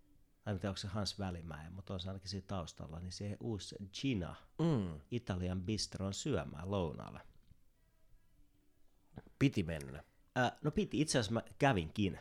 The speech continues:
Speaker 2: Okei.
Speaker 1: kävinkin, tai piti vaimon kanssa mennä sinne. Me ollaan tiistaille, se avattiin,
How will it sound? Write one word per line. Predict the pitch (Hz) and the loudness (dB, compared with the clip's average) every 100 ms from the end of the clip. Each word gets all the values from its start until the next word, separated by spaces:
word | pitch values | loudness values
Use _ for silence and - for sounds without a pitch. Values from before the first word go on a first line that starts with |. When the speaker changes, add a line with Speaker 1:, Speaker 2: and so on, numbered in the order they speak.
| - | 4
Speaker 2:
Okei. | 127 127 | 6 8
Speaker 1:
kävinkin, | 98 80 107 90 - | 4 4 2 2 2
tai | 104 101 | 0 2
piti | 117 117 101 60 | 0 2 2 4
vaimon | 135 117 80 | 6 6 4
kanssa | 80 85 - | -2 -4 -4
mennä | 82 87 87 | -6 -4 -2
sinne. | - 87 87 90 - - - - - - | 0 -2 -4 -8 -16 -20 -20 -20 -20 -20
Me | - 101 | -2 0
ollaan | 95 | 2
tiistaille, | - 127 98 - 95 95 92 - | 2 2 2 2 2 2 -2 -6
se | - 98 | -2 0
avattiin, | 98 92 - 90 80 | 2 0 -4 -8 -8